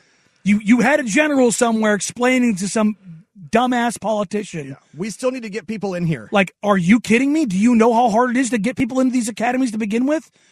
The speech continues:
Speaker 1: Like, the qualifications, you're talking about Ivy League qualifications, also with physical, physical specifications, mental specifications that nobody else has to go through.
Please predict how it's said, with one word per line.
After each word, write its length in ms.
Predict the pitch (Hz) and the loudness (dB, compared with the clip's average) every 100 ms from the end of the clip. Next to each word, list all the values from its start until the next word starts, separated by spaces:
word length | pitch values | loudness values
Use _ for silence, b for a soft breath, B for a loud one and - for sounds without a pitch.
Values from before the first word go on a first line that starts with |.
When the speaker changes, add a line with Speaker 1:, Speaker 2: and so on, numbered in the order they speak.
| b | b
Speaker 1:
Like, 160 | 202 196 | -8 -8
the 60 | |
qualifications, 840 | 190 277 269 220 269 285 - 220 - B | 0 2 2 -2 -2 -2 -2 -4 -6 B
you're 100 | 208 | -4
talking 240 | 185 262 262 | -2 0 0
about 160 | 240 - | -2 -2
Ivy 360 | 220 330 285 285 | -2 0 0 -2
League 200 | 269 233 | -2 -2
qualifications, 920 | 214 254 254 214 233 262 - 185 185 b b b - | 0 0 0 -2 -6 -6 -4 -4 -4 b b b -4
also 360 | 311 349 - | -2 0 0
with 200 | 262 240 - | 0 0 -4
physical, 480 | 359 294 285 247 262 | -4 -4 -6 -10 -8
physical 360 | - 359 254 240 | -4 -4 -4 -6
specifications, 800 | - 220 190 190 196 196 208 233 b b | -4 -6 -8 -8 -6 -4 -4 -8 b b
mental 380 | 254 349 370 302 | -4 -2 -2 -4
specifications 880 | 220 254 226 196 202 208 202 220 247 b b | -6 -6 -6 -6 -8 -6 -6 -6 -8 b b
that 140 | 285 285 | -4 -4
nobody 460 | 320 370 349 302 277 | 0 0 2 2 2
else 160 | 262 | -2
has 160 | 262 240 | -4 -4
to 80 | 240 | 0
go 180 | 269 | 0
through. 200 | 247 156 | 0 -6